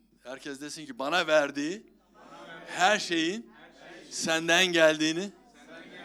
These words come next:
biliyorum." Bu kadar. Neye sahip olursak, ne olursa olsun Rab sağladı. Ve sağlamaya da devam edecek gelene kadar.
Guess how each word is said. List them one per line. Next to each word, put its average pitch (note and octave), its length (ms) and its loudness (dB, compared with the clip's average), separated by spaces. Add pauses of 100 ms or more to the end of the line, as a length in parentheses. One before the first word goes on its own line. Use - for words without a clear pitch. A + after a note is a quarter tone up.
(240)
biliyorum." F3+ 560 2 (1300)
Bu A#2+ 60 -20
kadar. F2+ 240 -20 (2500)
Neye B3 400 0
sahip E3 420 0
olursak, C#3+ 680 -6 (340)
ne D3+ 200 -8
olursa B3+ 560 2
olsun F3 400 -8 (220)
Rab C3+ 160 -12
sağladı. G#2 560 -16 (200)
Ve E3 100 -8
sağlamaya G#3+ 600 -2
da B3+ 160 2
devam G#3 360 0
edecek B2+ 540 -14
gelene B2+ 380 -8
kadar. G2 320 -20